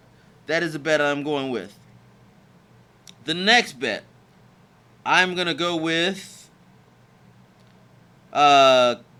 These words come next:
what was it? The Bears over the Broncos. They are minus two and a half at the Broncos.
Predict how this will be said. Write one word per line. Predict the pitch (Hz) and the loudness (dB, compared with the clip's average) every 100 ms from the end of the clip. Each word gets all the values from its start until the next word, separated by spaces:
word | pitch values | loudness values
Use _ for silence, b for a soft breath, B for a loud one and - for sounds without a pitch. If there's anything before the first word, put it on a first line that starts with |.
| _ _ _ | _ _ _
what | 113 | -14
was | 120 98 | -12 -12
it? | 98 - _ _ _ _ | -16 -18 _ _ _ _
The | 127 151 147 143 139 131 107 - - _ _ | -4 0 0 0 -2 -4 -10 -20 -20 _ _
Bears | 175 180 208 208 202 190 - _ | 4 6 8 6 4 0 -6 _
over | 160 185 180 | -4 -2 -2
the | 170 | -4
Broncos. | 135 160 160 135 107 104 95 | 0 2 0 -4 -6 -6 -4
They | 139 | -4
are | 160 135 151 | 0 2 2
minus | 139 131 156 151 143 | 0 0 0 0 -6
two | - | -10
and | 151 | -8
a | 143 | -4
half | 147 143 127 | 0 -2 -2
at | 139 151 | -4 -4
the | 147 | -6
Broncos. | 127 143 143 147 139 135 | -4 -2 -2 -4 -6 -8